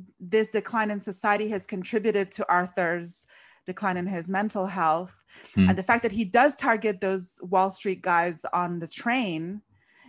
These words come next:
Speaker 1: is a very direct link with their role in economics and the fact that they are kind of the role that Wall Street played in New York City in those
Speaker 2: Yeah.
Speaker 1: days was
Speaker 2: Yeah.
Speaker 1: very vulturistic.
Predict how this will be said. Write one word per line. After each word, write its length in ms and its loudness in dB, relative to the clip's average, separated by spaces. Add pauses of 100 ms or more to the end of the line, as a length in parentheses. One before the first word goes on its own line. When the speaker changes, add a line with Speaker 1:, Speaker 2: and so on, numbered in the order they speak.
(220)
Speaker 1:
is 340 4
a 60 0
very 320 2
direct 760 0
link 400 -4 (100)
with 480 -2
their 380 2
role 560 2
in 260 -6
economics 720 -2
and 120 -6
the 40 -6
fact 300 0
that 160 -4
they 140 2
are 340 4 (440)
kind 220 0
of 200 -4 (1300)
the 140 2
role 260 6
that 160 2
Wall 240 4
Street 380 -8
played 300 0
in 80 -2
New 80 -2
York 180 -2
City 260 -2
in 100 -2
those 120 4
Speaker 2:
Yeah. 160 6
Speaker 1:
days 420 0 (240)
was 180 4
Speaker 2:
Yeah. 100 2
Speaker 1:
very 180 4
vulturistic. 1040 0